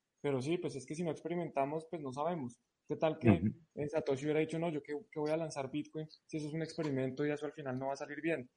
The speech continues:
Speaker 1: Bitcoin no fue la primera criptomoneda. Eh, tiene unas características que hacen que sea la primera criptomoneda descentralizada, que funciona con prueba de trabajo, que, que tiene unas características que hacen que sea único, pero, pero así, antes de Bitcoin hubo otro-, otros experimentos, y sin esos experimentos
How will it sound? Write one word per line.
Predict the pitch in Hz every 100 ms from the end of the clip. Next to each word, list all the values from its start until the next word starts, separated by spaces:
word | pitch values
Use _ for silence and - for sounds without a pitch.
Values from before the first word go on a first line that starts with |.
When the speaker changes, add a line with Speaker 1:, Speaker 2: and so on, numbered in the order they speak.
| _ -
Speaker 1:
Bitcoin | 135 135 202
no | 160
fue | 160
la | 147
primera | 147 143 135 135
criptomoneda. | 139 - 131 120 165 131 - - _ -
Eh, | 117 113 110 127 - -
tiene | 135 139
unas | 165 165
características | 185 180 139 127 131 151 170
que | 151
hacen | 135 135
que | 156
sea | 131
la | 135
primera | - 143 127 135 - _ _ -
criptomoneda | 151 147 131 123 131 139
descentralizada, | 147 147 143 131 123 127 135 135 139
que | 143
funciona | - 127 127 123
con | 143
prueba | - 127 123
de |
trabajo, | 131 131 135 139
que, | - _
que | 139
tiene | 135 139
unas | 160 165
características | 180 180 147 127 139 139 165 -
que | 131
hacen | 127
que | 131
sea | 151 127
único, | 139 135 170 208 - _ _ _
pero, | 143 139 127 123
pero | 127 123 - -
así, | 123 - - 143
antes | 131 131 156
de | 190
Bitcoin | - 165
hubo | 175
otro-, | 180 180
otros | 185
experimentos, | - - 156 131 175 190 143
y | 127
sin | 135
esos | 135 160
experimentos | 190 - 160 135 139 139 214